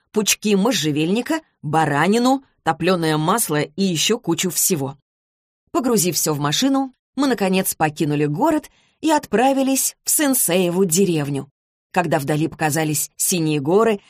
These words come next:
свернули на грунтовку, по которой тряслись еще не один десяток километров — пока не показалось село.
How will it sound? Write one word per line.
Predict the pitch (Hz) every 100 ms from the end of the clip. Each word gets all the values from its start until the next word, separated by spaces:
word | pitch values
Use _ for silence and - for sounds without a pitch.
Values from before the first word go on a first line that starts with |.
| _ _
свернули | - - 240 233 294 294
на | 240 277
грунтовку, | 254 240 156 156 147 160 160 _ _
по | 180
которой | 175 165 165
тряслись | 156 156 - 180 196
еще | 156 151 - 190
не | 196
один | 165 151 185 175
десяток | 156 - 165 175
километров — | - 160 156 160 156 151 - _ _ _ -
пока | 156 151 196 247
не | 240
показалось | 202 170 147 165 180
село. | - - 202 180 139